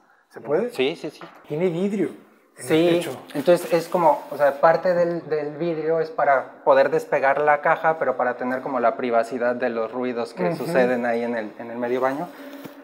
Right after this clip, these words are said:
Speaker 2: que de todas formas es un sacrificio que se hace, ¿no? De,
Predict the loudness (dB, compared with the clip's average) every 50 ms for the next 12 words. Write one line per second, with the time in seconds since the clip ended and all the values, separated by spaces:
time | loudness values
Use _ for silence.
0 | -20 -20 -20 -20 -20 -12 0 4 6 8 8 6 6 6 4 4 4 2 0 -2
1 | 0 0 0 0 -2 -4 -4 -4 -6 -4 -4 -6 -6 -4 -8 -8 -6 -6 -6 -4
2 | -2 -2 -2 -2 -2 -4 -4 -4 -8 -8 -8 -6 -6 -6 -2 0 0 0 0 -2
3 | -6 -12 -12 -8 -8 -6 -6 -6 -6 -8 -10 -10 -14 -16